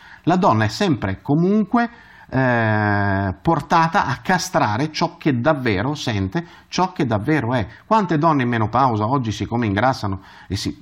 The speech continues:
mm, produce, si produce all'interno della donna in menopausa proprio un cambiamento fisico,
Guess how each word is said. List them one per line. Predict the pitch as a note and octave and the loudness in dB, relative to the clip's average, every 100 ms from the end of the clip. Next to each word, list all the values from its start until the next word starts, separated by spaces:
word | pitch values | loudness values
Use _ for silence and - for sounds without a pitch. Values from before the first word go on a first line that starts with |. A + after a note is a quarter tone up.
| - | -8
mm, | F#2 B1+ | -6 -6
produce, | - G2+ C#3 C#3 A2+ | -2 2 2 2 -2
si | - F#2 | -2 -4
produce | A#2+ D3 A2 | -2 0 0
all'interno | F2 C3 | 0 0
della | G2+ | 2
donna | A2+ B2+ | 0 0
in | |
menopausa | G#2+ F2+ C3+ C#3 G#2 | 0 2 2 2 0
proprio | C3+ C3+ A2+ - - | -2 -2 -2 -2 0
un | E3+ | 0
cambiamento | - B2+ A2 B2+ D#3+ G#2+ | 2 0 2 0 0 -2
fisico, | - C3 A#2+ A2+ A2+ | 0 0 2 -2 -4